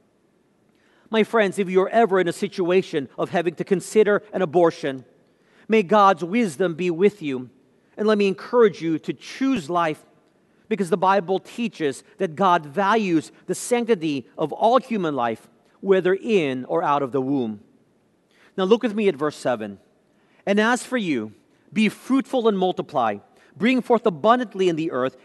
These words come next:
and multiply in it." Verse seven essentially repeats God's command to Noah in verse one, to be fruitful and multiply. And God can command this because He is the giver of life.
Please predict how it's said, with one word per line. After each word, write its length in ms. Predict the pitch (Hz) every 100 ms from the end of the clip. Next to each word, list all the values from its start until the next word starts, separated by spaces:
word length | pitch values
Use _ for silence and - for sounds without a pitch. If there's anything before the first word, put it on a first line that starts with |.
| -
and 140 | 196
multiply 580 | 180 220 202 - 160 139
in 80 | 117
it." 160 | 107 _ _ _ _ _ _ _ -
Verse 220 | 202 214
seven 320 | - 247 208
essentially 520 | 185 - 226 226 226
repeats 640 | 202 190 - - 208 143 - -
God's 360 | 160 196 185 -
command 440 | - 190 185 202
to 80 | 202
Noah 320 | 190 160 160
in 100 | 156
verse 280 | 131 147 -
one, 320 | 156 143 113 101 _ _ _
to 80 | -
be 140 | 196 214
fruitful 640 | - 254 269 - 240 233
and 220 | - 190
multiply. 640 | 175 180 180 - 135 113 107 - _ _ _ _ _ _ _
And 160 | 185 190
God 320 | 220 202 233
can 140 | - 220
command 440 | 214 202 214 208
this 160 | 160 -
because 380 | 175 196 175
He 340 | - 226 214 240
is 180 | 247 165
the 120 | 196
giver 520 | 135 147 220 180 202
of 120 | 165
life. 380 | 156 165 170 -